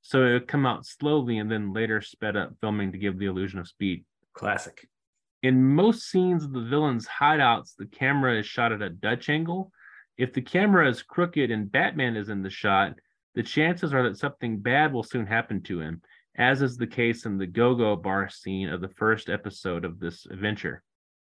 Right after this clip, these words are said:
Speaker 1: Hmm. Okay.
Speaker 2: I find it interesting that they used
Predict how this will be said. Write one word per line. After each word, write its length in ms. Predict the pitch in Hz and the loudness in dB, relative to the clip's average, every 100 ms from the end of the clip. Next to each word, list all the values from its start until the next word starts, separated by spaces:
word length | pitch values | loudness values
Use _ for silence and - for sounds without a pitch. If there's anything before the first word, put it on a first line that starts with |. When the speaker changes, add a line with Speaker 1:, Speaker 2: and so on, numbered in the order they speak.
| _ _ _ | _ _ _
Speaker 1:
Hmm. 100 | 294 - - _ _ - | 2 2 -2 _ _ -10
Okay. 260 | 202 190 233 | -4 -2 -2
Speaker 2:
I 80 | - | -4
find 220 | - 190 | 0 2
it 80 | 151 | 4
interesting 480 | 135 117 135 131 123 | 4 4 2 2 2
that 120 | 120 | 2
they 80 | 120 | 2
used 360 | 117 113 98 | 2 0 -4